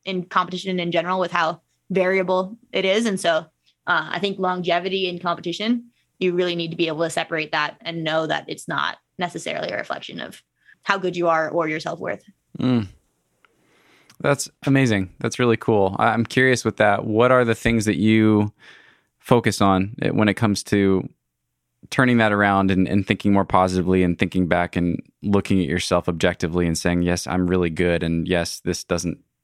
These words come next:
Speaker 2: you know, this is not where my worth comes from." What are the things that give you that sense of, uh, self-confidence and strength? "I am good at this," and self-worth. Like, what are the things that you try to focus on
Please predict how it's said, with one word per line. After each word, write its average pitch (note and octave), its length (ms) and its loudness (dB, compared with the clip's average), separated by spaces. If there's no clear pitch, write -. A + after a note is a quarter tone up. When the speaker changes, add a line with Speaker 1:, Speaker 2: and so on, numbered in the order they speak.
Speaker 2:
you F#2+ 80 -2
know, D#2+ 120 -4
this G2+ 220 -4
is G2+ 80 -2
not F#2+ 160 2
where F#2+ 100 0
my F2+ 120 -2
worth F2 260 -2
comes F#2 260 -4
from." E2 340 -4
What A#2+ 300 4
are A#2 180 4
the G#2+ 140 0
things F#2 360 -2
that G2 200 -4
give F#2 160 0
you F#2 120 2
that F2 200 0
sense F2 400 -6
of, E2+ 560 -4
uh, F2 280 -4
self-confidence G#2+ 760 0
and F2 100 -2
strength? - 540 -2
"I F#2 140 -2
am F#2 160 2
good F2+ 140 0
at E2+ 120 -4
this," - 420 -4
and F2 280 -4
self-worth. E2+ 600 -2
Like, F2+ 160 -4
what G#2+ 320 0
are G#2+ 100 0
the F#2+ 100 0
things F#2+ 220 -2
that - 120 -2
you F2 280 0
try G2+ 240 0
to F#2 80 -4
focus D#2+ 380 -4
on D#2 280 -4